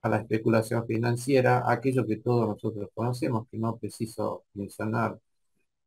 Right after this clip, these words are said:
quiénes están por atrás, porque los que acompañan Tele uno saben perfectamente bien, y a veces algunos de ustedes me deben haber visto opinar en comentarios antiguos de videos de, de que siempre acompañé de Tele uno.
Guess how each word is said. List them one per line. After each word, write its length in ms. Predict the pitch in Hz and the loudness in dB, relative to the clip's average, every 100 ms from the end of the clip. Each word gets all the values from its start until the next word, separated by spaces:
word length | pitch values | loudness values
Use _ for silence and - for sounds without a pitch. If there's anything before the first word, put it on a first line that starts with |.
| - | 0
quiénes 300 | 123 113 117 | 4 4 2
están 280 | 104 110 104 | 0 2 2
por 120 | 104 | 2
atrás, 240 | 110 131 123 | 4 4 4
porque 260 | - - - | -4 -6 -6
los 160 | - | -6
que 100 | 104 | -4
acompañan 500 | - 110 120 131 117 | 0 2 4 6 4
Tele 320 | 107 101 101 | 4 2 4
uno 220 | 120 117 101 | 4 2 2
saben 300 | 113 107 - | 2 2 0
perfectamente 760 | 98 107 - 104 110 104 - | -4 -4 -4 -2 0 0 0
bien, 280 | 107 127 131 | 4 4 4
y 80 | 113 | 4
a 80 | 110 | 6
veces 380 | 117 127 120 - | 6 4 0 -4
algunos 280 | 104 110 107 | 0 2 0
de 20 | |
ustedes 220 | - 123 | 2 2
me 100 | 110 | 4
deben 180 | 107 107 | 4 4
haber 260 | 104 104 - _ _ _ _ _ _ _ _ _ | 4 2 0 _ _ _ _ _ _ _ _ _
visto 540 | 113 113 - 107 95 - _ _ _ | 4 4 4 0 0 -6 _ _ _
opinar 680 | - 107 110 104 120 107 - _ _ _ _ _ _ _ _ - | 2 2 2 4 6 6 2 _ _ _ _ _ _ _ _ -8
en 280 | 104 104 | -2 -2
comentarios 680 | 104 110 110 107 117 117 110 | 4 6 6 6 6 6 4
antiguos 640 | 98 - 120 113 98 95 | -2 4 8 10 8 4
de 200 | 92 95 | -2 -2
videos 460 | 92 98 110 113 - - | 0 6 8 8 6 -2
de, 300 | 92 - - _ _ _ _ _ _ _ _ _ _ _ _ _ _ _ _ _ - | -6 -8 -14 _ _ _ _ _ _ _ _ _ _ _ _ _ _ _ _ _ -10
de 120 | 107 | -8
que 120 | - | -8
siempre 320 | - 110 104 104 | -4 0 2 2
acompañé 440 | 101 95 101 104 | 2 0 2 2
de 60 | 101 | 2
Tele 300 | 104 107 117 | 4 6 6
uno. 320 | 107 101 | 4 0